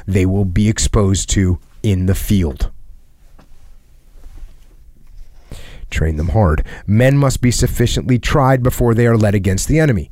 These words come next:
Train them hard. It is much better to overcome the enemy by famine, surprise, or terror than by general actions. For in the latter instance, fortune has often a greater share than valor.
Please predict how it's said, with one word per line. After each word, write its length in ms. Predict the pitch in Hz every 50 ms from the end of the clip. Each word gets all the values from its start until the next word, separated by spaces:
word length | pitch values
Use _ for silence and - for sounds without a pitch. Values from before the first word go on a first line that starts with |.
| - -
Train 260 | - - 85 80 80
them 100 | 82 82
hard. 360 | 85 - 127 110 85 76 - - - - - - - -
It 80 | 117
is 100 | 123 113
much 280 | 117 131 135 131 - 113
better 240 | 110 135 135 147 135
to 140 | 131 - -
overcome 640 | - 143 143 131 123 139 131 - - - 143 139 139
the 180 | 131 127 - -
enemy 300 | - 135 135 135 135 123
by 180 | 120 120 113
famine, 640 | 110 - - - 151 151 147 135 131 107 95 110 127 - - -
surprise, 800 | - - - - - - - 143 131 123 113 110 107 110 107 - -
or 180 | - 123 117 113
terror 640 | - - - - 180 185 170 123 101 98 107 113 - - - - - - - - - - - - - - - - -
than 180 | - 92 92
by 140 | 95 92 95
general 480 | 95 87 - 101 92 98 98 95 92 - -
actions. 760 | - 98 90 80 - - - - 69 71 69 - - - - - - - - - - - - - - - -
For 200 | - - 95 98
in 60 | 98
the 80 | 98 98
latter 420 | 98 107 117 120 120 120 120 117
instance, 540 | 110 85 113 110 104 - - 107 104 98 -
fortune 640 | - - - - 107 107 - - - 104 101 95 - - - - - - - - -
has 220 | - 90 92 90 -
often 500 | - 107 104 98 - - 101 92 95 95 - - -
a 100 | 107 95
greater 360 | 87 92 92 90 87 85 90
share 460 | - - - 95 85 82 80 78 - - - -
than 180 | 82 82 80
valor. 420 | 80 76 82 78 78 76 64 -